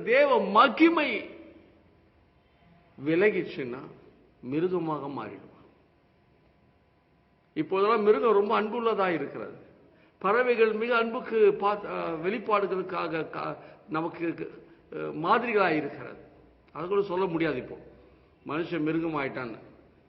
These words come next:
மிருகம் எவ்வளவோ மேல். பறவைகள் மிருகங்களை காக்கிறது,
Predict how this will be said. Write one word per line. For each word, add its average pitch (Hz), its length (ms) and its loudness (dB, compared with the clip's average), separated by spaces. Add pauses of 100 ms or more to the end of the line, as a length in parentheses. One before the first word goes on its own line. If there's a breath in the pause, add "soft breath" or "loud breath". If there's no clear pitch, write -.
(140)
மிருகம் 165 440 -2 (280)
எவ்வளவோ 175 400 0 (140)
மேல். 160 200 -4 (4000)
பறவைகள் 143 800 -6 (1120)
மிருகங்களை 151 500 0
காக்கிறது, 135 540 -6